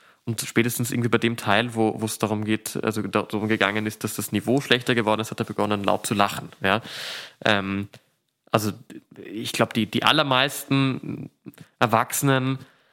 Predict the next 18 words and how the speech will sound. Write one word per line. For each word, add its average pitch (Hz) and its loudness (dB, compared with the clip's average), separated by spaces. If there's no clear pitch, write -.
die 127 4
vor 107 0
Jahren, 110 4
Jahrzehnten 123 0
maturiert 113 0
haben, 131 2
ich 123 -6
glaub, - 0
würd 123 2
man 113 0
denen 127 2
eine 110 0
heutige 110 0
Zentralmatura 135 0
in 123 0
die 117 -2
Hand 113 -2
drücken, 110 -2